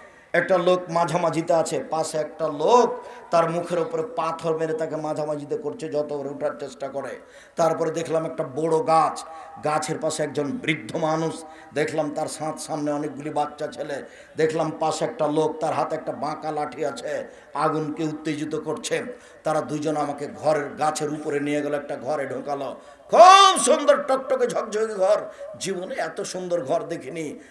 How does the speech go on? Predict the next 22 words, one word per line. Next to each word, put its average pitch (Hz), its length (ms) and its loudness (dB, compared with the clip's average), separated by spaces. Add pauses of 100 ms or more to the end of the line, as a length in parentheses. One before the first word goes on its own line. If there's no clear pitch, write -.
(120)
দেখি 147 260 -4
ঘরের 151 380 -2
মধ্যে 220 280 -6
যুবক 151 360 -4
আছে, 135 180 -6
যুবতী 151 420 -8
আছে, 143 280 -4 (280)
বৃদ্ধ 160 280 -2
মানুষ 160 420 -2
আছে, 160 540 0 (160)
পুরুষ 170 340 0
নারী 170 240 0
আছে। 156 460 0 (240)
আমাকে 156 320 -2
দুইজনে 160 380 0
বের 160 260 -2
করে 160 200 0
নিল, 156 300 0 (280)
আরও 165 220 2
উপরে 151 300 0
নিয়ে 151 280 0
গেল, 143 280 -2